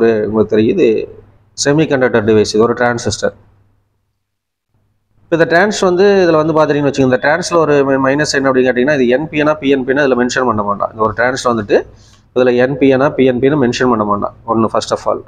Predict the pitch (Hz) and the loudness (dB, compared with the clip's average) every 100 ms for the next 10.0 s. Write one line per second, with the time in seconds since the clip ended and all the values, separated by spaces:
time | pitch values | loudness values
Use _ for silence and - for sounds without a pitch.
0 | _ _ _ _ _ _ _ _ _ _ | _ _ _ _ _ _ _ _ _ _
1 | - 147 202 208 190 226 180 156 143 151 | 0 2 2 2 2 2 2 2 0 2
2 | 160 156 160 151 170 160 143 131 127 123 | 0 2 2 2 2 2 2 0 2 2
3 | 135 123 117 123 131 127 131 120 127 - | 2 2 2 2 2 0 2 2 0 0
4 | 117 113 117 117 110 107 101 135 330 - | -2 0 -2 0 0 0 0 -2 -4 -10
5 | _ _ - 135 131 156 196 175 165 160 | _ _ -4 0 2 2 0 2 0 0
6 | 147 135 - 135 135 147 143 139 131 143 | 0 0 0 0 0 0 2 4 2 2
7 | 135 113 120 120 - 120 120 127 127 135 | 2 0 0 0 -2 -4 0 2 4 2
8 | 143 165 117 104 - 113 127 139 117 101 | 4 2 2 -2 -4 -2 0 2 0 -2
9 | - - - _ _ _ - 123 143 139 | -8 -18 -20 _ _ _ -4 -2 0 0